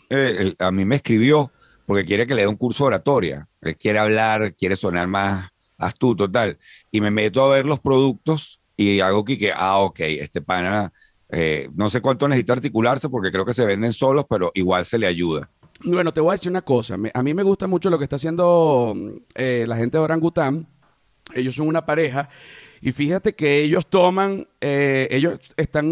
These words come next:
Speaker 2: muy ligados con la comedia porque realmente la consumen, no solo comedia venezolana, sino comedia, eh, de todo tipo, y ellos se han aliado con muchos comediantes dependiendo del área que les convenga. Fíjate, si tú vas a crear un curso de oratoria,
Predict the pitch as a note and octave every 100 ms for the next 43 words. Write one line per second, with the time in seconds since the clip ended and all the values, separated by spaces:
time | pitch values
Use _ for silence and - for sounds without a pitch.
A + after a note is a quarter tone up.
0 | F3 F3 F#3 F3 E3+ D#3+ E3 - E3+ D3+
1 | C3 B2+ D3 E3+ D#3+ D3+ - - A#2+ A#2+
2 | D3 D#3 D3+ C#3+ D#3+ D3 - F#3+ D3+ C3+
3 | A#2 - D3 D#3 A#2+ B2 D#3+ C3+ - G#2+
4 | D3+ - - G#2 - A2 A2+ C#3 D#3 C3+
5 | - _ - - - - C3 A#2+ A#2 A2
6 | - G#2 G#2+ B2+ D3+ F3 D#3+ - D#3+ -
7 | C3 B2 B2+ D#3+ F3+ D#3 D#3 E3 F3 E3+
8 | E3+ F3 F3 D#3+ C3+ C3+ D3+ - F3 C#3
9 | C#3+ C#3+ C#3 G3 - - - - E3 D#3
10 | C#3+ C3+ C#3+ C#3+ F#3+ G3 - D3+ E3+ F3+
11 | F3 D3 - A#2 A#2+ B2 G2 G2+ B2+ A2
12 | A#2 - - - E3+ C#3 D3+ F#3+ E3+ C#3+
13 | E3+ E3 F3 E3 F#3+ E3 B2+ D#3+ D3 C#3+
14 | F#3+